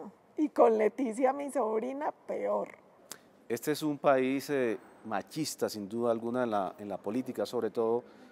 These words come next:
Speaker 2: Eh, ¿ha sido fácil abrirse camino?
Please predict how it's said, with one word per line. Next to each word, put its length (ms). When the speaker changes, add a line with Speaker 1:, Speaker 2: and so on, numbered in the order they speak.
Speaker 2:
Eh, 380
¿ha 80
sido 220
fácil 540
abrirse 400
camino? 360